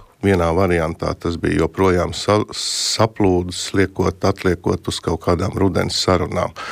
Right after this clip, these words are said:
Un ko dara privātais? Tāpēc, ā, mēs arī esam gatavi šīm diskusijām, un diskusijas ir arī sākušās, jo, jo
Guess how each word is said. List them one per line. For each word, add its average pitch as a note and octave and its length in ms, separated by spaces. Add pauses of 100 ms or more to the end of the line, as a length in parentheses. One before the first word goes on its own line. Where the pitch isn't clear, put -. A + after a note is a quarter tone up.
(400)
Un F#2+ 420 (160)
ko G2 220 (100)
dara F#2 320
privātais? F#2 720
Tāpēc, - 540
ā, E2+ 160 (580)
mēs F#2 300 (420)
arī F2+ 320
esam - 480 (140)
gatavi - 500
šīm E2+ 320
diskusijām, G#2+ 720
un E2+ 80
diskusijas G2+ 720
ir - 160
arī G#2+ 160
sākušās, - 800
jo, E2+ 220 (500)
jo F2+ 240